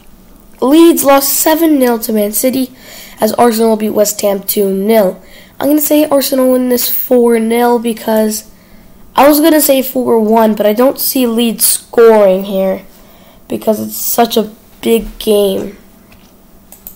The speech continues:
Yeah. Newcastle United lost three one to Liverpool last match day,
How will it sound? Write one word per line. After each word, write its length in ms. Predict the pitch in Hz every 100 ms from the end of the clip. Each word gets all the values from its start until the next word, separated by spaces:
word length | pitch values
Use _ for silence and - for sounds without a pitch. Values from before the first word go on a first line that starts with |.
| - 220
Yeah. 300 | 190 - 214 - - - - - - - - - - _ - - - - - - - _ _ - - - - _ - - _ _ _ _
Newcastle 540 | 285 285 294 277 269
United 440 | 262 254 269 269 247
lost 360 | 240 220 -
three 200 | 262 262
one 160 | 254 233
to 100 | 226
Liverpool 520 | 220 277 320 247 226
last 380 | 208 196 202 -
match 320 | 202 190 -
day, 400 | - 202 208 214